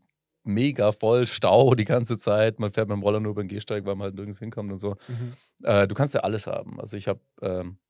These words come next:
Speaker 1: bevor wir jetzt hierher geflogen sind, nochmal geguckt. Wir haben in fünf Monaten fünfeinhalbtausend Kilometer auf dem Roller gefahren.
Speaker 2: Boah.
Speaker 1: Und die Insel ist ja gar nicht so groß,
Speaker 2: Ja,
Speaker 1: also, aber man
Speaker 2: schon.
Speaker 1: kann viel machen, einfach
Speaker 2: Ja, das
Speaker 1: im
Speaker 2: stimmt
Speaker 1: Kreis
Speaker 2: schon.
Speaker 1: fahren, ne?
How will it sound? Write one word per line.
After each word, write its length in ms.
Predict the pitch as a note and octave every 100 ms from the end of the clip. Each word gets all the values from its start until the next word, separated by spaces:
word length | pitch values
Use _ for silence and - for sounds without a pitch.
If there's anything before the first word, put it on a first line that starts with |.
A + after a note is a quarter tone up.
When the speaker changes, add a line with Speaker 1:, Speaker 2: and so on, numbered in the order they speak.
| _ _ _ _ _ _ _ _ _ _ -
Speaker 1:
bevor 380 | G2 G2 A#2
wir 80 | C3
jetzt 240 | A#2 - -
hierher 360 | G2+ G2 A2
geflogen 360 | A#2+ - A#2+ A#2
sind, 300 | - A2+ - - - _ A#2+
nochmal 220 | G#2+ G2+
geguckt. 340 | F#2+ C3 B2+
Wir 100 | A2
haben 180 | G#2 G#2+
in 240 | G#2+ G2
fünf 360 | F#2 - C3+ -
Monaten 460 | A2 A#2 A2 - F#2+
fünfeinhalbtausend 1080 | - B2+ - G2+ G2 G2+ - - G2 F#2+
Kilometer 340 | - G2+ E2+ -
auf 80 | -
dem 80 |
Roller 320 | F2 - F2+ - _ _ _ _
gefahren. 380 | - F2 F#2 A2 - -
Speaker 2:
Boah. 300 | - - - _ _ _ _ _ _ _ _ _
Speaker 1:
Und 360 | G#2 G2 F#2 F2+
die 60 |
Insel 180 | A2 A2+
ist 60 | C3
ja 40 | A2
gar 100 | F2
nicht 100 | F2
so 80 |
groß, 280 | F#2 F#2 A#2+
Speaker 2:
Ja, 60 | D3
Speaker 1:
also, 220 | B2+ G2+
aber 160 | - G#2
man 80 | A#2+
Speaker 2:
schon. 60 |
Speaker 1:
kann 160 | B2+ C#3
viel 140 | D3+
machen, 240 | C3+ C#3+ G2
einfach 260 | F#2 G2+ A#2+
Speaker 2:
Ja, 180 | C3
das 120 | C#3 C3
Speaker 1:
im 40 |
Speaker 2:
stimmt 100 | C#3+
Speaker 1:
Kreis 140 | C3 C3
Speaker 2:
schon. 60 | A#2+
Speaker 1:
fahren, 140 | E2
ne? 120 | F2+